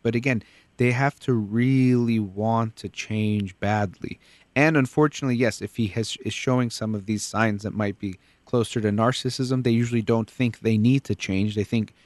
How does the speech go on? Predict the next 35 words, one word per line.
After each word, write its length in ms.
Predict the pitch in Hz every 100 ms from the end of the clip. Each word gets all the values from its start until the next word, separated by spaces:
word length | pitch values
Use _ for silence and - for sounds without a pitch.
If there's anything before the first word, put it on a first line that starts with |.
| _
everyone 400 | 123 110 110 104
else 300 | 110 135 -
is 80 | 113
the 100 | 104
problem, 420 | - 113 104 107
not 260 | 107 98 _
them. 260 | 120 92 - _ _
So 140 | - 117
there's 260 | 117 107
no 340 | 107 117 117 113 _ _
feeling 600 | _ _ 127 127 123 113
of 220 | 104 92
need 380 | 104 120 127 120
or 100 | 110
desire 480 | 101 95 107 117 117
to 80 | 101
change 420 | - 147 151 131
because 220 | 113 104
they 100 | 113
don't 200 | 104 117
even 200 | 113 107
see 220 | - -
themselves 480 | 113 104 - 110 104
as 80 | 98
a 80 | 92
problem, 480 | - 127 127 127 107
and 100 | 98
it's 100 | -
very 160 | 110
hard 360 | 95 110 113 104
for 100 | 104
them 140 | 104
to 60 | 95
see 280 | - - 143
themselves 580 | 117 90 - 95 90